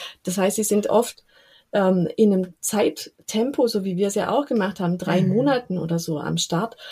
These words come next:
Speaker 1: Das ist so ein Sprint, das in der Zeit hinzulegen, das schafft man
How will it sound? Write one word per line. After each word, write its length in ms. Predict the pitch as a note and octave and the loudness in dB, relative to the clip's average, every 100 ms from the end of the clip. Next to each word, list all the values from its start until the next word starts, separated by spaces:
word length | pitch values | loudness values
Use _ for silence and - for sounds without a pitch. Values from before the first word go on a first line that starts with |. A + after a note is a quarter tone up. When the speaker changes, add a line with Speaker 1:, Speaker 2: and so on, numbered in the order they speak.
| - | -10
Speaker 1:
Das 180 | - E3+ | -6 -4
ist 340 | G#3+ - - - - | -4 -6 -6 -10 -8
so 420 | - A#3+ D4 E4+ - | -2 2 2 0 -2
ein 200 | F#3+ G3+ | -2 -2
Sprint, 600 | - - C#4 E4+ D#4 - - | -4 0 2 4 0 -10 -6
das 200 | G#3 G3+ | -4 -2
in 100 | G#3 | -2
der 220 | G3+ G#3 | 0 -2
Zeit 360 | - G#3+ G3+ - | -2 -2 -2 -8
hinzulegen, 640 | - A3 D4+ - G#3 G#3+ A3 | -2 -2 0 0 0 2 0
das 240 | G3 - | 0 -2
schafft 460 | - - F4+ - - | -2 -4 -8 -8 -4
man 340 | B3 G#3 - | 0 0 -2